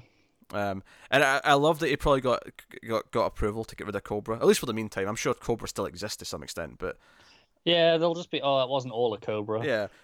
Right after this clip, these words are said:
Speaker 1: but I like that he's probably, "Okay, can we, can people, like, not use Cobra for, like, like, two years just so that this has some weight to it?" And I'm sure they're like, "Yeah, Cobra, you can use, yeah, Cobra can be killed
Speaker 2: It's
Speaker 1: off
Speaker 2: a bit
Speaker 1: for a
Speaker 2: harder
Speaker 1: couple
Speaker 2: to
Speaker 1: years."
Speaker 2: swallow with Suicide Squad.
Speaker 1: Well, that's the thing. It's not the Suicide Squad themselves, I don't think. Although, to be fair, Suicide Squad did just end.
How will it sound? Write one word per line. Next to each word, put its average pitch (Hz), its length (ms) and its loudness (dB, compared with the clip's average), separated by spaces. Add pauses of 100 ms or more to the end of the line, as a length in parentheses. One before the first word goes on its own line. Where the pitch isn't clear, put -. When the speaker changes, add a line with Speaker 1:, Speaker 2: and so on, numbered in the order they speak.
Speaker 1:
but 131 240 0 (160)
I 143 60 4
like 165 220 4
that 165 80 -2
he's 135 120 -4
probably, 135 180 -4
"Okay, 131 200 -6
can 131 140 -10
we, 127 100 -4
can 131 320 -8
people, 165 360 -4
like, 139 120 -2
not 131 180 -2
use 123 120 -4
Cobra 123 280 -6
for, 127 140 -8
like, 120 100 -12 (360)
like, 117 160 -8
two 127 140 -4
years 123 400 -6
just - 180 -8
so 120 120 -2
that 113 100 -2
this 117 180 -4
has 113 120 -4
some 107 200 -10
weight 107 180 -4
to 127 160 -2
it?" 123 100 -2 (140)
And 107 180 -2
I'm 107 120 -4
sure - 180 0
they're 107 100 0
like, 98 120 -4
"Yeah, 175 160 6
Cobra, 131 280 -2
you 135 80 -6
can 131 200 -10
use, 127 160 -8
yeah, 113 180 0 (140)
Cobra 143 200 -4
can 120 120 -10
be 113 60 -8
killed 110 200 -2
Speaker 2:
It's 104 40 0
Speaker 1:
off 104 80 2
Speaker 2:
a - 20 4
bit - 20 4
Speaker 1:
for 156 40 4
a 156 40 6
Speaker 2:
harder 151 140 4
Speaker 1:
couple 127 100 -8
Speaker 2:
to 101 60 -6
Speaker 1:
years." - 80 -8
Speaker 2:
swallow 139 220 2
with 113 120 -4
Suicide 117 420 -2
Squad. 104 300 -6 (920)
Speaker 1:
Well, 220 220 6 (100)
that's 214 120 6
the 196 60 -6
thing. 175 120 0
It's 156 100 -4
not 175 100 0
the 147 60 -2
Suicide 151 320 0
Squad 127 200 -2
themselves, 107 380 -2
I 107 60 -4
don't 92 140 -8
think. 104 200 -8
Although, 175 140 4
to 196 120 -4
be 262 100 0
fair, 156 180 0
Suicide 185 300 -2
Squad 147 220 -4
did 127 140 -2
just 120 180 -8
end. 101 340 -4